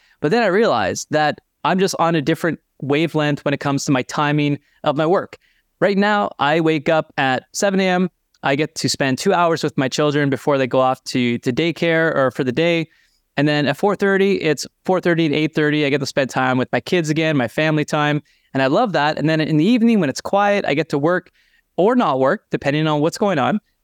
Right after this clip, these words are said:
But I don't wanna just define my life based on someone else's parameters. So have some original thinking. And <laughs> again, you need to objectively view and analyze things based on your lens and decide for yourself.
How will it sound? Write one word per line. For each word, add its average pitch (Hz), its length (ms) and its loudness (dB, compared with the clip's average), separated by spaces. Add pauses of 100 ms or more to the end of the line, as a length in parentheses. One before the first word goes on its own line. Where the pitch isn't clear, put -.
(120)
But - 260 -2
I 185 140 2
don't 208 420 -2
wanna 190 220 2
just 175 200 -2
define 175 300 0
my 165 100 0
life 156 280 0
based 156 220 -2
on 160 120 -2
someone 156 260 -2
else's 135 240 -2
parameters. 127 720 -2 (200)
So 147 140 -2
have 202 320 -2
some 208 140 0
original 170 400 0
thinking. 170 480 -2 (720)
And 160 320 0 (540)
<laughs> - 380 -6
again, 156 440 -2 (320)
you 151 100 0
need 190 140 2
to 190 120 2
objectively 170 600 0
view 131 320 2
and 143 80 0
analyze 131 460 0
things 127 240 0
based 139 300 -2
on 123 160 2
your 123 160 2
lens 120 360 0
and 117 80 0
decide 117 400 -2
for 120 80 -2
yourself. 113 400 0